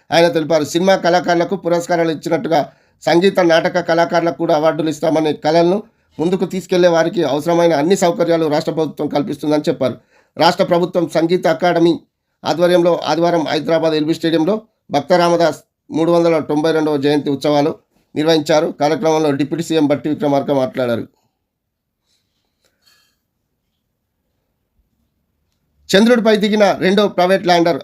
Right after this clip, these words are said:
అమెరికాకు చెందిన Fireflow Aerospace ప్రైవేట్ ఏజెన్సీ బ్లూ గోస్ట్ అనే ల్యాండర్ను చంద్రుడిపై సేఫ్గా దించింది. చంద్రుడిపై కూలిపోకుండా స్పేస్ షిప్ను ల్యాండ్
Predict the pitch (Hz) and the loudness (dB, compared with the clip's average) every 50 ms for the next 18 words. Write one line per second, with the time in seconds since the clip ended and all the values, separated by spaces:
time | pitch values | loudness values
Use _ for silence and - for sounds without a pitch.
0 | - - 131 156 180 180 175 - 170 170 170 147 165 156 156 165 156 151 131 117 | -8 -6 0 0 0 0 0 -2 -4 -4 -4 -4 -2 0 0 0 0 0 -2 -4
1 | - _ _ - 151 160 160 151 - - 160 151 117 - - _ _ _ _ _ | -8 _ _ -2 0 0 0 -2 -2 0 0 0 0 -2 -8 _ _ _ _ _
2 | _ - 143 151 160 165 147 - - 160 175 - - - - 147 147 151 156 135 | _ -4 -2 0 0 0 0 -2 -4 -4 -4 -4 -6 -6 -4 -2 0 0 0 -2
3 | - - 151 135 151 151 143 143 156 131 127 131 156 156 143 - - _ _ _ | -2 -4 -2 -2 0 -2 -2 -2 -4 -4 -2 -2 -2 -2 -2 -4 -8 _ _ _
4 | _ _ _ _ - - 147 156 151 - 160 151 151 143 139 143 143 147 160 151 | _ _ _ _ -4 -2 -2 -2 0 0 0 0 2 2 2 2 2 0 0 0
5 | 160 170 - - - 147 147 165 170 165 165 160 147 127 - - _ _ _ _ | -2 -4 -4 -4 -4 -2 0 0 0 0 0 -2 -2 -4 -4 -8 _ _ _ _
6 | _ _ - 151 160 147 143 160 147 139 151 143 147 165 160 165 156 123 - - | _ _ -2 -2 0 2 2 0 0 0 -2 -2 0 0 2 2 0 0 0 0
7 | 143 147 170 170 165 - 180 175 294 - _ _ _ _ _ _ _ _ 170 190 | 0 2 2 0 0 0 0 -2 -2 -4 _ _ _ _ _ _ _ _ 0 0
8 | 214 202 - 196 190 180 196 180 175 175 143 135 - - 175 185 175 175 - 170 | 0 2 0 0 0 0 0 2 2 0 0 -4 -6 -2 -2 -2 -2 0 -2 -4
9 | 165 170 160 165 156 143 135 131 139 147 160 160 147 - | -2 -2 -2 0 0 0 0 0 0 0 0 -2 -4 -6